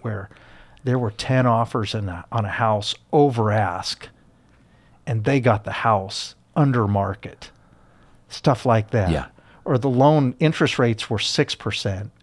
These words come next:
Speaker 1: and they got a four percent loan at the last minute. Something came through. I see this. Y-, you, you know it too.
Speaker 2: Oh, yeah.
Speaker 1: You, that kind of stuff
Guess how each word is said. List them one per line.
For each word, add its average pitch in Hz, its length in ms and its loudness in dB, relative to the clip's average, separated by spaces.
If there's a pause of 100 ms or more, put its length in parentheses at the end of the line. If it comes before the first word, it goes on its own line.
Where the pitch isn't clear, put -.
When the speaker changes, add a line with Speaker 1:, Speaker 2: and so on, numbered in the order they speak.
Speaker 1:
and 117 120 -2
they 127 100 0
got 127 140 4
a 110 40 0
four 120 260 -2
percent 110 480 -4
loan 101 320 -2 (480)
at - 80 -18
the 113 100 -2
last 110 380 2
minute. 104 280 -2
Something 117 380 0
came 104 240 -2
through. 92 280 -8 (500)
I 185 140 0
see 147 260 -2
this. 104 320 -6
Y-, 123 300 -14
you, 139 400 0
you 151 160 2
know 135 220 4
it - 80 -12
too. - 100 4
Speaker 2:
Oh, 110 80 8
yeah. 92 200 2
Speaker 1:
You, 127 100 4
that 131 240 2
kind 135 200 4
of 101 60 -2
stuff 92 300 -8